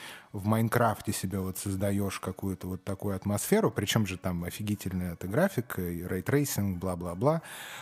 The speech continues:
а, и под какую-то спокойную музыку ты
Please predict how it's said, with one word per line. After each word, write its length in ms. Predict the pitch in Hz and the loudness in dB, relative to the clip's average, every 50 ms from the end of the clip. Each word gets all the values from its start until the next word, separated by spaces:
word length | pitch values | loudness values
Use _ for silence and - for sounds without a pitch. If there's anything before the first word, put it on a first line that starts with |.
| - - | -14 -6
а, 600 | - - 107 104 101 98 98 98 98 95 95 95 - - - _ _ | 0 2 4 4 4 4 4 4 2 2 2 0 -2 -4 -10 _ _
и 300 | - 104 101 101 104 104 104 - _ | -2 0 2 4 4 2 0 0 _
под 140 | - 104 - - | -2 0 0 0
какую-то 460 | - 107 - - 104 98 92 - - | 0 0 2 2 0 0 0 -2 -4
спокойную 680 | - - - 104 - - 110 104 101 95 95 95 95 | -2 0 0 2 2 4 2 2 2 2 0 0 2
музыку 600 | 95 101 143 185 202 185 165 143 - - 101 98 92 - | 2 4 4 4 4 4 2 2 2 0 0 0 0 0
ты 380 | - 113 120 123 120 120 117 | 2 2 4 4 2 0 -2